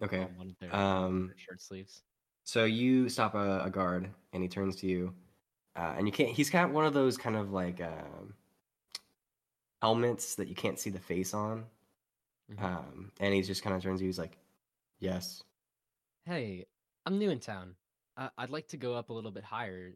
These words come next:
Speaker 2: Uh, do you know how I can get up there?"
Speaker 1: You don't.
Speaker 2: Uh, I roll insight to see if he knows how I can get up there. And I
Speaker 1: Okay.
Speaker 2: got a seven, so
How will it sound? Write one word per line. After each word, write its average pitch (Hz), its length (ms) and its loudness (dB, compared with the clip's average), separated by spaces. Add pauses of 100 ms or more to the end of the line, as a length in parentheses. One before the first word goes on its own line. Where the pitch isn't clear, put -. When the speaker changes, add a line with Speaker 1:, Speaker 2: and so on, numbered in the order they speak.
Speaker 2:
Uh, 113 40 -16
do 107 200 -16
you - 20 -10
know 151 100 -10
how 156 100 -10
I 151 40 -6
can 151 160 -12
get 131 100 -10
up 147 120 -12
there?" 190 140 -14 (1300)
Speaker 1:
You 98 260 0
don't. 92 760 0 (1600)
Speaker 2:
Uh, 110 40 -8 (260)
I 110 40 -6
roll 123 220 -6
insight 107 460 -8
to - 60 -20
see - 180 -8
if 101 100 -8
he 110 80 -6
knows 98 220 -6
how 110 120 -6
I 113 80 -6
can 127 100 -10
get 120 120 -10
up 123 140 -12
there. 143 220 -10 (500)
And 92 240 -10
I - 60 -6
Speaker 1:
Okay. 95 180 4
Speaker 2:
got 98 100 -4
a - 320 -20
seven, 160 360 -12
so 92 260 -12